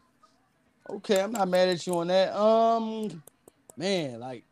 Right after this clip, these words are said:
I wish the Ravens had a wide receiver that I could say would be competitive within this matchup,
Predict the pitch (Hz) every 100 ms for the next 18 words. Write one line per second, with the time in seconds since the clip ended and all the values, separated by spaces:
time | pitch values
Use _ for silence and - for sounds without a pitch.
0 | - 135 147 233 - - 131 196 180 165
1 | 185 180 151 175 165 147 - 196 170 151
2 | 151 165 - 135 180 160 151 160 151 123
3 | 175 170 151 156 127 151 165 160 147 117
4 | 180 185 151 135